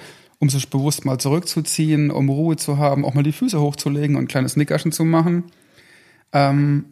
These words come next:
das mussten wir auch erstmal lernen, so zu arbeiten, in Anführungszeichen. Ähm, denn es sind Dinge, die ja in der Arbeitswelt noch nicht wirklich angekommen sind.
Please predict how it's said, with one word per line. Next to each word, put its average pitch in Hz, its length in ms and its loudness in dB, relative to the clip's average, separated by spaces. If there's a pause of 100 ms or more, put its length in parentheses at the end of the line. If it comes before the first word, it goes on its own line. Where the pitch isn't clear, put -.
(140)
das 160 180 -2
mussten 185 300 -2
wir 160 180 0
auch 170 140 0
erstmal 147 340 0
lernen, 135 480 0 (260)
so 135 220 -2
zu - 240 -6
arbeiten, 127 420 2
in 131 120 -2
Anführungszeichen. 135 920 -2 (440)
Ähm, 127 340 0
denn 139 140 0
es 135 100 -2
sind 147 280 2
Dinge, 160 220 4
die 147 460 2 (520)
ja 143 140 4
in 135 60 4
der 120 100 0
Arbeitswelt 147 400 -2
noch 143 100 2
nicht 147 220 0
wirklich 156 280 -4
angekommen 131 500 -2
sind. 123 360 -4